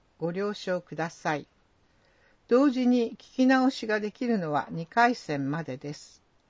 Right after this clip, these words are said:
電話がつながらない場合は、しばらく時間を空けてご利用ください。お問い合わせ、総務課総務班、電話七六五の三一一二。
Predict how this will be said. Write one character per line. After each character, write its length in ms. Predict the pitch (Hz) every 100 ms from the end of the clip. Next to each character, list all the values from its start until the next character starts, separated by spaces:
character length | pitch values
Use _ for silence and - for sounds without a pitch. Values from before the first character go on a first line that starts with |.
| _ _ _ _
電 260 | 240 254 254
話 140 | 240
が 120 | 233 226
つ 220 | - 220
な 160 | 233 240
が 140 | 247
ら 160 | 240 233
な 160 | 226
い 100 | 226
場 140 | 208 208
合 340 | 202 202 196
は、 220 | 185 180 -
し 180 | - 233
ば 160 | 254
ら 120 | 240 233
く 260 | - 151 -
時 120 | 160
間 320 | - 240 240
を 40 | 240
空 100 | 240
け 160 | 220
て 140 | 208 196
ご 120 | 190
利 120 | 190
用 180 | 196 190
く 140 | -
だ 160 | 165 170
さ 240 | - 160
い。 100 | 147 - _ _ _ _ _ _ _ -
お 120 | 190
問 200 | 247 247
い 60 |
合 120 | 220 208
わ 120 | 208
せ、 380 | - - 185 - _ _ _ -
総 220 | - 254
務 180 | 254 247
課 180 | 226
総 280 | 220 - 226
務 120 | 220 202
班、 320 | 185 147 139 _ _ _ _ -
電 360 | 220 233 214
話 240 | 202 196 196 _ _ _ -
七 260 | 214 247
六 300 | 269 254 202
五 160 | 175 196
の 240 | 196 147 _
三 420 | - 226 240 233 -
一 360 | 208 - 160 -
一 320 | 147 - 190
二。 260 | 185 151